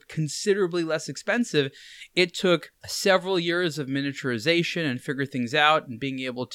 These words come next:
to, um, use, you know, printed integrated circuits and things like that for the cost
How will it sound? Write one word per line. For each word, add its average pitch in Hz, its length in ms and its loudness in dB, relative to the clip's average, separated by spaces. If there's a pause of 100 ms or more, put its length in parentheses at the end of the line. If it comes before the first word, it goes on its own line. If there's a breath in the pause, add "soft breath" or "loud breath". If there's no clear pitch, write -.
to, 123 260 0 (340 loud breath)
um, 120 200 -2
use, 131 440 -6
you 120 120 -8
know, 113 80 -6
printed 143 480 -2
integrated 120 480 -6
circuits 156 420 -2
and 127 100 -4
things 127 220 -6
like 123 140 -4
that 180 240 4 (200 loud breath)
for 151 120 0
the 127 100 -2
cost 156 380 0